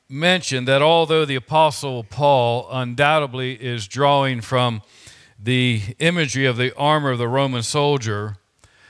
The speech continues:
I also firmly believe that because he was so well versed and educated in the Old Testament,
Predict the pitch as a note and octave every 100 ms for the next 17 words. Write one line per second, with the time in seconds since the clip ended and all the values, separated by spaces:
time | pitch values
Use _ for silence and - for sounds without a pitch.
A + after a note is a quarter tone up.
0 | _ - C#3 D#3 F3 A3 G#3 F3 D#3 C#3+
1 | C3+ - E3+ G3 F3 C#3+ A#2+ B2 B2 B2
2 | C3 B2 C3 - F3 F3+ E3+ C#3 C#3+ C3
3 | - F3 F3+ E3 D#3 D3 C3 G#2+ C3 C3
4 | C#3 - - - _ _ _ _ - B2+
5 | D3+ E3+ C#3 - D3 D3 C3+ B2 - D#3
6 | D#3+ D#3+ C#3 B2+ C3+ C3+ C3+ B2+ - D3
7 | E3+ - - A2+ F#2+ G#2 -